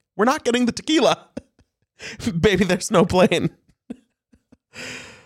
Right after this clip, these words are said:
Ah, but they've been looking at diamonds. You know, she's really excited. She's decided she's going to stop talking about her sex life because it makes her family uncomfortable. <laughs> It's like,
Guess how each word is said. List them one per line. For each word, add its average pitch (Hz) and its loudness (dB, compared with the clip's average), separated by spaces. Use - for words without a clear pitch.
Ah, 302 6
but 233 4
they've 269 2
been 254 2
looking 233 0
at 190 0
diamonds. 165 4
You 202 -2
know, 160 4
she's 190 -2
really 196 4
excited. 139 4
She's 180 -6
decided 156 0
she's - -10
going 165 -2
to 151 -4
stop 131 -2
talking 135 -4
about 123 2
her 143 -2
sex 247 -4
life 202 2
because 156 -8
it - -12
makes 143 -6
her 147 -6
family 131 -2
uncomfortable. 170 -4
<laughs> - -20
It's - -14
like, 160 -10